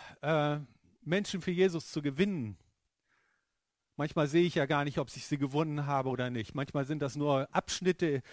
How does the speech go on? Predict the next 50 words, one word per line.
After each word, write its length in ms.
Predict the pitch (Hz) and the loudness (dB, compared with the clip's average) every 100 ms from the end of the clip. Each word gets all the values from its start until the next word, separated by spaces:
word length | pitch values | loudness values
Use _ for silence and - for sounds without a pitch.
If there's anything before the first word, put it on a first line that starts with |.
| - | -6
im 140 | 156 147 | -2 2
Leben 340 | 165 185 175 | 4 4 2
eines 320 | 147 151 139 | 0 -2 -2
Menschen, 400 | 165 175 - 147 | -2 -2 -2 -2
denen 160 | 147 151 | 0 -2
ich 100 | 143 | 0
geholfen 560 | 139 151 170 165 139 | 2 4 2 0 -2
habe, 240 | 135 139 135 | 0 2 0
vielleicht 300 | - 135 139 | 0 -2 -2
ein 40 | |
Stück 280 | - 160 - | -6 -6 0
weiter 280 | 147 156 143 | 2 2 -2
zu 140 | - | -4
Gott 180 | 120 110 | -4 -4
zu 120 | - | -6
kommen. 260 | - 117 98 - - | -4 -4 -4 -12 -10
Und 140 | 151 | -4
ich 100 | 156 | -2
verliere 280 | - 156 185 | 0 2 2
sie 140 | 175 170 | 2 0
aus 160 | 156 | 0
den 160 | 175 160 | -2 0
Augen 240 | 165 180 | 2 2
und 80 | 156 | 0
ich 120 | 156 | 0
weiß 240 | 165 180 180 | 2 2 0
nicht, 140 | 147 | -2
wo 100 | 160 | 0
sie 140 | 147 | 0
bleiben. 500 | 139 147 156 127 92 - _ _ _ _ _ _ _ _ _ _ _ _ _ _ _ _ | 2 4 4 2 -2 -14 _ _ _ _ _ _ _ _ _ _ _ _ _ _ _ _
Der, 100 | 127 | -6
das 280 | 123 147 - | -2 -2 -2
kann 180 | - 180 | -2 -2
ich 140 | 175 | -2
mir, 260 | 165 165 165 | -2 -2 -2
das 360 | - 147 147 143 | -8 -4 -2 4
sehe 120 | 190 | 2
ich 140 | 214 | 2
nicht, 240 | 175 156 - | -4 -6 -4
noch 180 | 175 202 | -2 -2
nicht 200 | 202 - | -4 -4
als 180 | 165 | -4
Erfolg. 420 | 175 160 - 147 110 | -4 -6 -2 -2 0
Das 160 | 143 | -2
sehe 80 | 208 | -2
ich 80 | 180 | -2
erst 160 | 165 | -4
viel, 120 | - 170 | -4 -6
viel 140 | 170 | -6
später. 500 | - 156 151 87 85 | -4 -2 -4 -6 -14